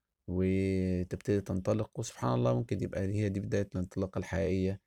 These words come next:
منكم، وبعد سنتين أو ثلاثة نشوف نجوم في مجالات، آه، يعني ننبهر بإن الشخص ده بقى نجم في المجال دوت، لأن كانت،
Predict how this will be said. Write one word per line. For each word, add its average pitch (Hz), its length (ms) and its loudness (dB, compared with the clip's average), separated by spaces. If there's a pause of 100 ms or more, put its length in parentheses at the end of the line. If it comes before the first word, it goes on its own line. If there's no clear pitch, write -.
(480)
منكم، 113 420 0
وبعد 101 480 0
سنتين 98 480 -2
أو 92 140 -4
ثلاثة 101 460 0 (320)
نشوف 107 280 -2
نجوم 113 320 4
في 101 120 -2
مجالات، 98 500 2 (680)
آه، 90 1300 2 (680)
يعني 87 380 -2
ننبهر 95 540 4
بإن 92 680 0
الشخص 95 340 -4
ده 98 120 2
بقى 92 160 0
نجم 107 220 0
في 90 120 -6
المجال 92 320 0
دوت، 101 320 0 (680)
لأن 92 520 2
كانت، 92 360 -2